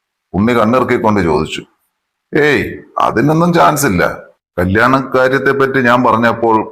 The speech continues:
പെൺകുട്ടിയെ അമ്മയും നമ്മളും കൂടി കണ്ടെത്തിയാൽ മതിയെന്നാണ് അവൻ പറഞ്ഞത്. അപ്പോഴേക്കും അമ്മ ചായയുമായി എത്തിയിരുന്നു. ഉണ്ണി, ഞാനൊരു കാര്യം പറയാനങ്ങ് മറന്നുപോയി.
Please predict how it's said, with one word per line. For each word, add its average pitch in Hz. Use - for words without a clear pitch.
പെൺകുട്ടിയെ 120
അമ്മയും 117
നമ്മളും 113
കൂടി 117
കണ്ടെത്തിയാൽ 107
മതിയെന്നാണ് 104
അവൻ 82
പറഞ്ഞത്. -
അപ്പോഴേക്കും 139
അമ്മ 110
ചായയുമായി 113
എത്തിയിരുന്നു. 67
ഉണ്ണി, 139
ഞാനൊരു 123
കാര്യം 120
പറയാനങ്ങ് 123
മറന്നുപോയി. 87